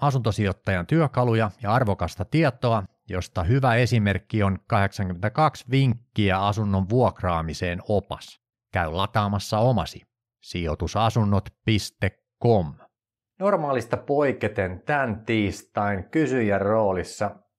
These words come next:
onkin minä itse ja pyydän ostan asuntoja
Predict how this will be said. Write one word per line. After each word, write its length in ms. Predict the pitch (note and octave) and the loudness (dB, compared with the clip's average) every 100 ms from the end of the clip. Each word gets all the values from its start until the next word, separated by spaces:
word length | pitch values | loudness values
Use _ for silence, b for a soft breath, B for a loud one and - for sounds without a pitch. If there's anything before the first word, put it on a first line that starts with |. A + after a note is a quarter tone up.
| _ - | _ -6
onkin 440 | G#2+ G2 - G#2 | -6 -6 -6 -6
minä 400 | F2 A#2+ A2 G2 G#2+ | -4 -2 -2 -2 -2
itse 680 | E3 E3+ - C#3 - b b b b b _ | -4 -4 -4 -2 -2 b b b b b _
ja 60 | G#2 | -8
pyydän 600 | B2 B2+ A2 G#2 F#2+ - _ | -2 0 0 -2 -4 -10 _
ostan 400 | A#2 G#2+ - G#2 | -4 -4 -4 -4
asuntoja 880 | G2 F#2+ G#2 F2+ - F#2+ F#2+ E2 - | -2 -2 -4 -4 -2 0 0 -2 -6